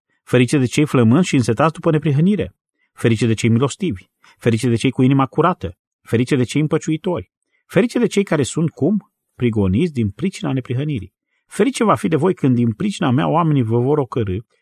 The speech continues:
vă vor prigoni și vor spune tot felul de lucruri neadevărate împotriva voastră. Bucurați-vă și veseliți-vă, căci răsplata voastră este mare în ceruri, căci tot așa au prigonit pe prorocii care au fost înainte de voi.”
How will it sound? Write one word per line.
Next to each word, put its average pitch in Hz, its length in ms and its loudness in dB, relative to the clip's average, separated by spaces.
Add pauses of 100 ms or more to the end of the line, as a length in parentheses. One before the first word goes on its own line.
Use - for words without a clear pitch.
vă 110 160 0
vor 156 200 2
prigoni 147 400 0
și 127 140 -6
vor 131 160 -2
spune 117 240 -2 (120)
tot 214 220 -4
felul 160 260 0
de 120 80 0
lucruri 123 340 -2
neadevărate 127 580 0
împotriva 120 440 -2
voastră. 139 440 -6 (720)
Bucurați-vă 165 960 0
și - 160 -4
veseliți-vă, 143 640 0
căci - 280 -2
răsplata 139 480 -2
voastră 160 280 -2
este - 180 -4
mare 160 260 2
în 175 60 2
ceruri, 151 380 -2 (280)
căci - 320 -2
tot - 200 0
așa 185 380 0 (360)
au 143 180 4
prigonit 135 460 0
pe 139 120 0
prorocii 156 400 -2
care 107 140 0
au 92 80 0
fost 143 300 -6
înainte 95 280 0
de 82 100 -4
voi.” 82 320 -14